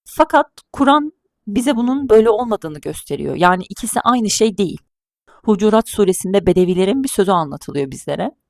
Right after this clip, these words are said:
"Bedeviler iman ettik." dediler. De ki, "Siz iman etmediniz. Sadece Müslüman olduk deyin. Çünkü iman henüz kalplerinize girmedi." On dördüncü ayette geçiyor bu ifade.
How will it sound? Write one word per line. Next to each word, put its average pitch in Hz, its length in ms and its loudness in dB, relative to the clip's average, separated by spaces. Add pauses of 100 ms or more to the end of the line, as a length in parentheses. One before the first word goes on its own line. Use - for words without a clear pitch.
(560)
"Bedeviler 277 580 2
iman 208 380 4
ettik." - 340 -10
dediler. 147 500 -6 (640)
De 311 100 4
ki, 175 280 -2 (280)
"Siz - 320 -4
iman 190 360 0
etmediniz. 165 680 -8 (340)
Sadece 240 480 2
Müslüman 202 400 0
olduk - 360 -4
deyin. 147 260 -10 (400)
Çünkü 190 500 -2
iman 175 480 -2
henüz 254 300 -2
kalplerinize 160 560 -2
girmedi." 147 400 -10 (1120)
On 294 200 6
dördüncü 269 340 4
ayette 240 300 4
geçiyor 170 420 -2
bu 262 160 -6 (180)
ifade. 185 520 -2